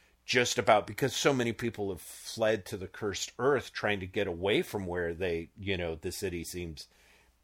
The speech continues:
lined with bombs and it's impossible to escape 'cause, of course, every possible jet and hoverport and spaceport is all backlogged. And so people are just fleeing.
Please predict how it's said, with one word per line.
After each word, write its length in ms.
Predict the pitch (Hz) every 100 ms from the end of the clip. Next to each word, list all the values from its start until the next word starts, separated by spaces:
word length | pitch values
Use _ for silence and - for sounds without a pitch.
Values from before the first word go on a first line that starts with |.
| - -
lined 360 | 120 113 107 98
with 240 | 101 95
bombs 400 | 101 92 95 85
and 120 | 101
it's 160 | 90 -
impossible 580 | 98 - 92 87 90 85
to 140 | 87
escape 460 | 82 - 98 85 -
'cause, 180 | - 85
of 80 |
course, 300 | - 90 85 -
every 380 | 104 92 95 90
possible 560 | 78 90 85 85 87 80
jet 380 | - 87 87
and 140 | 98 82
hoverport 540 | 95 85 78 92 85
and 120 | -
spaceport 720 | - - 87 - - 87 80 - _ _ _
is 160 | 104 107
all 380 | 101 95 78 - _
backlogged. 640 | 110 110 - 101 85 80 82
And 120 | 78
so 140 | 98
people 340 | 82 113 110 87
are 100 | 78
just 460 | - 95 85 - _ _ _ _
fleeing. 880 | - - 92 95 117 113 80 73 69